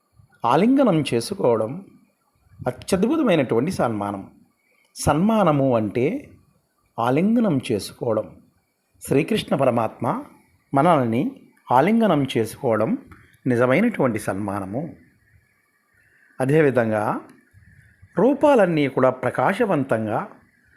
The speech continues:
తేజోమయంగా విరాజిల్లుతూ ఉండాలి అన్నారు. వాటికి భూషణాలు కావాలి అన్నారు.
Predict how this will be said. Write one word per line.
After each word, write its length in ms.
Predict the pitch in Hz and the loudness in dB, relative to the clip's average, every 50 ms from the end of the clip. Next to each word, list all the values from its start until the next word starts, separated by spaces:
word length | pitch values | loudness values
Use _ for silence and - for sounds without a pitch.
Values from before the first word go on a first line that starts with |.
| _ _ _ _ _ - | _ _ _ _ _ -4
తేజోమయంగా 800 | 156 135 139 135 190 240 262 233 214 185 151 143 139 135 127 131 | -4 -4 -2 0 0 2 2 2 2 2 0 0 2 4 4 4
విరాజిల్లుతూ 680 | 110 107 107 107 120 127 139 160 160 147 147 - 143 | 4 2 2 2 2 2 0 -2 -2 -2 -2 -2 0
ఉండాలి 460 | 123 110 110 107 101 104 101 104 104 104 | 0 0 0 0 0 0 0 2 0 0
అన్నారు. 400 | 101 98 101 98 98 95 104 170 240 - - _ _ _ - - - _ _ _ _ _ _ _ _ _ _ _ _ - | 0 0 -2 -2 -4 -4 -6 -8 -10 -12 -14 _ _ _ -20 -20 -20 _ _ _ _ _ _ _ _ _ _ _ _ -2
వాటికి 380 | 127 123 120 - - 98 - 110 | -2 -2 -2 -2 -8 -6 -6 -6
భూషణాలు 560 | 95 - 104 107 101 - 135 151 196 240 262 | -6 -6 -8 -8 -6 -4 -4 -4 -2 -4 -4
కావాలి 520 | 247 - 170 127 113 110 104 101 101 98 | -4 -4 -4 -4 -2 -4 -4 -4 -6 -8
అన్నారు. 300 | 92 90 95 92 92 87 | -8 -8 -10 -14 -16 -18